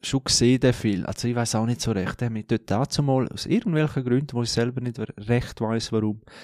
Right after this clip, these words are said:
habe ich nicht geschaut gehabt, habe ihn jetzt nachgeholt, gibt's auf Netflix. Und muss sagen, er ist gut,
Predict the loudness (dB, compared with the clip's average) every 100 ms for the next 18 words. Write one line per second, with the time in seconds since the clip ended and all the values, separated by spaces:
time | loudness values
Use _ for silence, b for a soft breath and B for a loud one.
0 | B B B B 2 4 6 4 2 0
1 | 6 6 6 0 2 2 4 2 4 2
2 | 0 0 0 2 0 2 0 -6 B B
3 | B -8 -4 -2 0 -2 -2 0 -2 -2
4 | -8 -10 _ _ _ 0 4 4 4 -2
5 | -10 -20 _ _ _ _ _ _ _ _
6 | _ _ -18 -4 0 2 2 2 4 4
7 | 0 -2 0 0 0 -4 -2 2 2 0
8 | _ -20